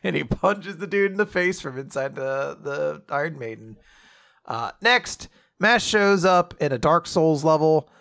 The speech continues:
uh, and <laughs> Meliadula just says, "This is your second trial." And dude shoots a bunch of arrows at Mash, and he blocks them. He's like, "This isn't a trial," but then he gets stabbed. And he's like, "What? Invisible arrows?" And she basically explains that she input his cellular data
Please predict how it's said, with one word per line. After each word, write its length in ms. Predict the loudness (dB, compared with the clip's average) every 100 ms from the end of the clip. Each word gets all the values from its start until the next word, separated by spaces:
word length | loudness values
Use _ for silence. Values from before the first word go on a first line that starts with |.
| _ _ 0
uh, 560 | 2 4 4 4 2 -4 -10 -10 -2
and 280 | 0 2 2
<laughs> 120 | 2
Meliadula 640 | 2 4 2 2 2 4 4
just 260 | 2 2
says, 360 | 2 4 4 2
"This 180 | 0 -2
is 140 | -6
your 120 | -6
second 360 | 0 0 0 -2
trial." 640 | 2 2 4 2 0 -2 -4 -20 _ -10
And 240 | -8 0
dude 180 | 0 0
shoots 280 | -4 -4 0
a 20 |
bunch 240 | 0 2
of 60 | 2
arrows 360 | 4 4 2
at 100 | -2
Mash, 360 | -6 -6 -6 -8
and 100 | -12
he 60 | 0
blocks 380 | 2 2 -2
them. 260 | -10 -12 -12
He's 100 | -12
like, 160 | -8 0
"This 240 | 0 0
isn't 160 | -10 -12
a 20 |
trial," 340 | 0 2 2
but 140 | 0 -4
then 160 | -4
he 40 | -2
gets 220 | -2 -2
stabbed. 560 | -4 0 0 0 -4 -10
And 80 |
he's 80 | -16
like, 160 | -16 -14 -6
"What? 400 | 0 0 0 -8 _ _ -14
Invisible 680 | -12 -2 0 0 -4 -2
arrows?" 580 | 0 2 2 0 -4 -8 -18 _ _ _ _
And 480 | -10 -8 -8 -10
she 140 | -12 -2
basically 480 | 0 0 -2 -6 -6
explains 540 | -6 -2 0 0 -6
that 100 | -8
she 260 | -6 -8 0
input 400 | 0 2 0 0
his 160 | -2 0
cellular 480 | 2 2 4 2 2
data 460 | 2 4 2 -2